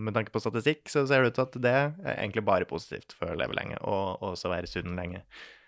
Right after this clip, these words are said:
Ehm, og det å ha venner, for eksempel, sånn at ikk-, e-, ensomhet, og også det å ha visst, eh, muskelnivå er også veldig bra. Grepsstyrke, som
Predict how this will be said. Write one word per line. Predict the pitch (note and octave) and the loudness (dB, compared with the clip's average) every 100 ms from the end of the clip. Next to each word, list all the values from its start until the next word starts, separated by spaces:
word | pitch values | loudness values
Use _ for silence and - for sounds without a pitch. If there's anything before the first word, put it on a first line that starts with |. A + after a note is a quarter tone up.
| _ | _
Ehm, | G2 G2+ G2 G2 G2 | 2 4 4 0 2
og | G2+ G2 | 2 4
det | F#2+ G2 | 4 4
å | F#2+ | 4
ha | G2+ F#2+ | 4 4
venner, | G2 A2+ G#2+ G2 | 4 2 4 2
for | A2 | 2
eksempel, | A#2 A#2+ B2 | 0 0 -2
sånn | C3 A2+ | -2 -4
at | - A2+ | -4 -10
ikk-, | - - | -10 -2
e-, | A2+ G#2+ | -2 0
ensomhet, | - A2+ - G#2 B2 - - - - - _ - | 2 2 2 2 0 -2 -14 -14 -20 -20 _ 2
og | A#2 G#2+ G#2 G#2+ | 6 6 6 2
også | - G2+ | 0 0
det | G2+ | 2
å | G2 | 2
ha | G#2 G2+ F#2+ G2 | 2 2 4 2
visst, | G2 G#2 G2 A2 - - | -2 -4 0 -2 -2 2
eh, | A2+ | 2
muskelnivå | A2 A2 - A2 G#2 G#2+ A2+ C3 | 4 2 2 2 4 6 6 6
er | B2+ | 4
også | A2+ A2+ A2 | 0 2 2
veldig | A2+ | 4
bra. | A2 A2+ | 6 4
Grepsstyrke, | G#2 G#2 - - G2+ - G#2+ | 6 2 2 0 0 4 2
som | A#2 | 2